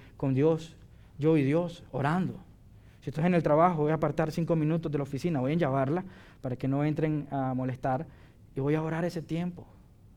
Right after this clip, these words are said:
Si no puedes, que, que Dios te dé creatividad cómo hacerlo. Si vas en el, en el bus, puedes ir orando. En vez de irte quejando y peleando con la gente, puedes ir orando.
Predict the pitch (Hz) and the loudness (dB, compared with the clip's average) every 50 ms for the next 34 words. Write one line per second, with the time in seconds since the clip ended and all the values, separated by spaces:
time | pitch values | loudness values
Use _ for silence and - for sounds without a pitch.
0 | - - - - - - - - - - - - - - - - - - - - | -20 -20 -20 -20 -20 -20 -20 -20 -20 -20 -20 -20 -20 -20 -20 -20 -20 -20 -20 -20
1 | - - - - - 143 147 160 156 - 165 180 180 185 190 190 185 190 - - | -20 -20 -20 -10 -4 -2 0 0 0 4 6 6 6 6 6 4 0 -2 -6 -12
2 | - - - - - - - - - - - - - - - - - - - - | -14 -18 -20 -20 -20 -20 -20 -20 -20 -20 -20 -20 -20 -20 -20 -20 -20 -20 -20 -20
3 | - - - 135 - - 131 - 165 151 165 160 160 180 165 165 165 165 160 160 | -16 -10 -10 -10 -10 -8 -4 0 0 2 0 0 0 0 0 0 0 0 -4 -4
4 | 156 160 143 143 147 156 165 165 165 156 151 147 - 180 180 180 170 147 127 147 | -2 -2 0 0 0 -2 -2 -4 -4 -6 -6 -8 -6 -6 -6 -4 -4 -4 -2 0
5 | 139 143 147 160 175 170 160 151 131 143 147 139 135 135 139 180 208 214 208 - | 0 0 2 0 0 -2 -2 -4 -4 -4 -4 -4 -2 -2 -2 -2 -4 -4 -6 -10
6 | - - - - - - - - - - - - 160 170 175 170 185 175 160 151 | -16 -20 -20 -20 -20 -20 -20 -20 -20 -20 -6 0 0 2 2 2 2 0 0 0
7 | 139 127 131 139 143 156 - - - - - - - - - - - - - - | 0 -2 -2 -2 -4 -6 -10 -14 -20 -20 -20 -20 -20 -20 -20 -20 -20 -20 -20 -14
8 | - - 143 151 165 170 185 185 180 202 185 190 160 135 160 175 190 196 185 160 | -8 -4 0 2 4 6 4 4 2 0 -2 -2 -2 -2 0 0 0 0 0 0
9 | 147 143 131 131 139 135 151 175 185 190 190 185 160 143 127 123 160 190 202 196 | 0 -2 -2 -2 -2 0 0 2 2 2 0 0 -2 -4 -4 -2 -2 -4 -4 -4
10 | - 127 127 - - - - - - - - 180 190 190 190 185 156 151 139 135 | -6 -8 -10 -12 -14 -18 -20 -20 -10 -4 -2 -2 0 0 0 0 0 2 0 0
11 | 135 135 151 160 180 | -2 -2 -4 -4 -6